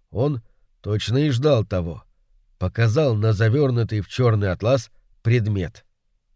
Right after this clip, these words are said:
«Хотите взглянуть?» — спросил он без предисловий. Подобная прямолинейность смутила меня, и я не нашел, что ответить.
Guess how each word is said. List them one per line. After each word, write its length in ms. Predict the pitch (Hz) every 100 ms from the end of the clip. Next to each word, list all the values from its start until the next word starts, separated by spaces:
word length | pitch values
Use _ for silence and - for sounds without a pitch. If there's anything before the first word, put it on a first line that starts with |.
| _ _
«Хотите 760 | _ 135 156 117 135 139 - 208
взглянуть?» — 840 | 196 185 208 196 180 170 196 - _ _ _
спросил 640 | - - 113 101 - 110
он 140 | 139 113
без 200 | 120 -
предисловий. 680 | 131 131 127 131 104 87 - _ _ _ _ _ -
Подобная 540 | 85 117 113 117 113
прямолинейность 920 | 98 107 98 92 85 92 139 139 107
смутила 480 | 110 131 170 185 135
меня, 320 | 110 107 95 - _ _ _
и 120 | 82
я 340 | 90 127 120
не 160 | 110 131
нашел, 400 | 139 127 170 113
что 200 | - 107
ответить. 520 | 90 95 104 107 -